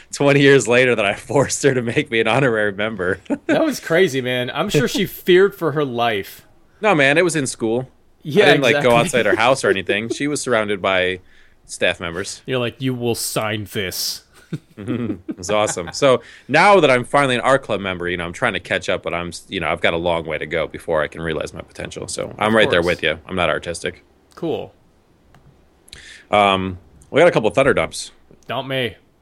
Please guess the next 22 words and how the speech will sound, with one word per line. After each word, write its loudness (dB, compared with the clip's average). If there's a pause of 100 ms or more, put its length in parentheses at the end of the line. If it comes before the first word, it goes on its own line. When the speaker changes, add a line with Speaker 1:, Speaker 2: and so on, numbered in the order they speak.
(180)
Speaker 1:
All 0
right. 0
Well, 6 (520)
let's -14
see. -8
One, 4 (420)
you 2
sent, 2
uh, 4
you -2
posted -2
on 2
our 0
Facebook -2
page, -4 (180)
um, -4
Godzilla! 4
Speaker 2:
Yeah, -2
the -4
new -2
Godzilla. 0 (580)
Speaker 1:
Yes. 0